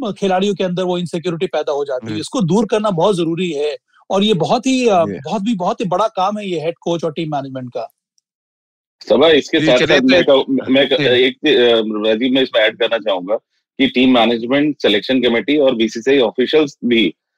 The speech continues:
Speaker 3: सेम
Speaker 1: जरूर,
Speaker 3: पेज पर होने
Speaker 1: जरूर।
Speaker 3: चाहिए। क्योंकि
Speaker 1: या,
Speaker 3: अगर
Speaker 1: absolutely
Speaker 3: ये,
Speaker 1: right।
Speaker 3: वो, अब वरना प्लेयर्स को कई बार, जैसे अब ये खबरें आ रही हैं कि रिद्धिमान साहा की, कि उनको, अ, किसी ने कॉन्फिडेंस दिया है कि आप रहेंगे, तो इस तरह की बातें फिर बीच में सिलेक्टर्स तो बेचारे,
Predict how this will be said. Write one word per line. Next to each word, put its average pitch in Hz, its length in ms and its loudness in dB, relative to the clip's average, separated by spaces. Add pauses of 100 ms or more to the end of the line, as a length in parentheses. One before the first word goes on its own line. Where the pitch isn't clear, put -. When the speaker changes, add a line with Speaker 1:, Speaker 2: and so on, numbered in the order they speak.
(200)
Speaker 3:
सेम 101 200 2
Speaker 1:
जरूर, - 120 4
Speaker 3:
पेज 123 180 2
पर 120 140 4
होने 113 140 4
Speaker 1:
जरूर। 110 120 2
Speaker 3:
चाहिए। 104 340 2 (400)
क्योंकि 131 300 4
Speaker 1:
या, 131 60 6
Speaker 3:
अगर 139 160 6
Speaker 1:
absolutely 117 320 4
Speaker 3:
ये, 185 180 2
Speaker 1:
right। 143 200 -2 (200)
Speaker 3:
वो, 113 180 2
अब 113 220 2
वरना 131 180 4
प्लेयर्स 143 420 2
को 156 120 -4
कई 147 140 2
बार, 143 200 4
जैसे 127 340 0
अब 135 180 0
ये 123 380 0
खबरें 113 340 0
आ 117 80 6
रही 117 200 0
हैं 117 200 -4
कि 120 160 -2
रिद्धिमान 110 460 -4
साहा 110 320 2
की, 113 220 -4 (380)
कि 131 80 4
उनको, 120 340 4
अ, 120 360 4
किसी 120 260 -4
ने 117 80 -2
कॉन्फिडेंस 110 480 0
दिया 107 200 2
है 107 140 2
कि 104 80 -2
आप 101 240 0
रहेंगे, 104 400 0 (340)
तो 170 60 4
इस 160 180 2
तरह 185 200 4
की 180 100 2
बातें 156 340 2
फिर 156 140 -2
बीच 135 240 0
में 160 200 2
सिलेक्टर्स 139 460 0
तो 147 60 -4
बेचारे, 135 420 2